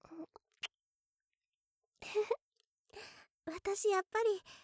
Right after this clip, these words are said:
先生が好きですよ。本当に。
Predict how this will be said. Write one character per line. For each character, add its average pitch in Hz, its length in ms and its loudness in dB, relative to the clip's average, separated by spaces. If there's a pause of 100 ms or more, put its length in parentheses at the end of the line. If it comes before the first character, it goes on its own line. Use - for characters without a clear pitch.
(680)
先 453 340 2
生 480 240 2
が 339 120 -4
好 - 140 -8
き 440 140 0
で 440 120 4
す - 180 -6
よ。 349 60 -4 (1200)
本 370 220 4
当 392 240 2
に。 403 280 2